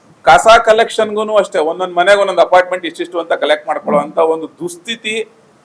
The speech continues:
ಅಸಮರ್ಥತೆಗೆ ಸರ್ಕಾರನ ತಂದು ಇಟ್ಬಿಟ್ರು. ಇವ್ರು ಕಸದ ಮೇಲೆ ತೆರಿಗೆ ವಸೂಲಿ ಮಾಡುವಂತ ಪರಿಸ್ಥಿತಿ ತಂದಿದ್ದಕ್ಕೋಸ್ಕರ ನಾಳೆ ಸಾಧನಾ ಸಮಾವೇಶ ಮಾಡ್ತಾ ಇದಾರೆ ಕುತ್ಕೊಂಡು.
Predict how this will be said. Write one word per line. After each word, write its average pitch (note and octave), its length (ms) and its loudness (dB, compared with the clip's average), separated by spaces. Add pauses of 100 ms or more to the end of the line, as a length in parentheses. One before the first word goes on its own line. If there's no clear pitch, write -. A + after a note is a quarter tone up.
(140)
ಅಸಮರ್ಥತೆಗೆ G#3 880 2
ಸರ್ಕಾರನ F3+ 520 2
ತಂದು D3 300 -4
ಇಟ್ಬಿಟ್ರು. - 540 -12 (280)
ಇವ್ರು E3+ 180 -2
ಕಸದ G3 380 2
ಮೇಲೆ A#3+ 440 4 (380)
ತೆರಿಗೆ G#3+ 300 6
ವಸೂಲಿ G#3+ 380 4
ಮಾಡುವಂತ G3+ 420 2
ಪರಿಸ್ಥಿತಿ G3 420 -4
ತಂದಿದ್ದಕ್ಕೋಸ್ಕರ F#3 800 0
ನಾಳೆ F3+ 220 4
ಸಾಧನಾ E3 320 2
ಸಮಾವೇಶ D#3+ 440 -4
ಮಾಡ್ತಾ B2 360 -4
ಇದಾರೆ G#2 200 -4
ಕುತ್ಕೊಂಡು. A2+ 640 -10